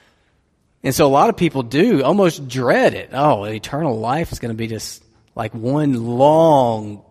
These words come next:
church service." Like, church is good for about an hour, but eternity? I've, I've heard kids who are just more honest than adults frame it that way. And then others, and I've heard this at funerals, regrettably,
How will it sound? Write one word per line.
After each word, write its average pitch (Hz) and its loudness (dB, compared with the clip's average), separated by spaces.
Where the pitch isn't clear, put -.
church 180 -2
service." 220 -6
Like, - -12
church - 0
is 139 -8
good 190 2
for 135 -4
about 120 2
an 113 -2
hour, 120 -2
but 104 -8
eternity? 170 -2
I've, 117 -8
I've 139 -2
heard 190 0
kids 208 2
who 147 -2
are 131 -2
just 135 -8
more 147 0
honest 147 0
than 123 -2
adults 113 -6
frame 208 0
it 113 -6
that 104 -12
way. 95 -18
And 143 2
then 156 4
others, 160 4
and 135 0
I've 127 0
heard 175 0
this 185 0
at 120 -4
funerals, 135 -2
regrettably, 123 -4